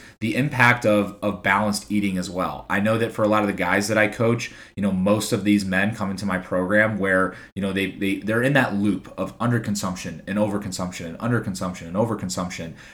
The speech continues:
And, you know, what I mean by this is, like, you know, a lot of the times during the weekdays, um, you know, we're busy with work, we're trying to work out, we're trying to see people, we're trying to do things. And before we know it, you know, we're, we're severely underconsuming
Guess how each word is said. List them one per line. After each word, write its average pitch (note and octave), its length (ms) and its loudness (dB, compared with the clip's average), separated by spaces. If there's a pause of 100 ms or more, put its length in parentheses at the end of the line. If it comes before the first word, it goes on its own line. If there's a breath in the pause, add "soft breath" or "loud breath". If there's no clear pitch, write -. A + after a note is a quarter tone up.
And, G2+ 340 2
you G2+ 60 -2
know, G2+ 80 2
what B2+ 160 6
I C#3 80 6
mean B2 160 4
by G#2 100 4
this F#2+ 220 -2
is, F#2 100 -6
like, G2 240 0 (220 loud breath)
you F#2+ 60 -4
know, F#2+ 120 2
a - 20 2
lot G2+ 200 6
of G#2 80 2
the G#2 60 -8
times G#2+ 280 2
during G2+ 280 0
the F2+ 60 -2
weekdays, A#2 720 2 (220 loud breath)
um, F#2 180 -2
you F2+ 80 -4
know, F2+ 60 -4
we're F2+ 140 -6
busy B2+ 420 8
with F#2+ 180 2
work, A#2+ 380 4
we're G2+ 80 0
trying G2+ 240 0
to F#2 60 -2
work F2+ 200 -4
out, A#2+ 300 6
we're G2+ 80 -2
trying F#2+ 260 -2
to F2+ 60 -4
see C3+ 240 0
people, A#2+ 340 0
we're G#2 100 2
trying G2 180 -2
to F2 80 -6
do A#2+ 200 2
things. A#2 380 0 (260 loud breath)
And G2+ 120 0
before D3 200 2
we C#3 120 6
know A#2+ 220 8
it, - 80 2
you F#2+ 60 -2
know, G2 120 2
we're, G2 180 -2
we're F#2+ 200 -4 (260)
severely B2 540 4
underconsuming G#2 800 0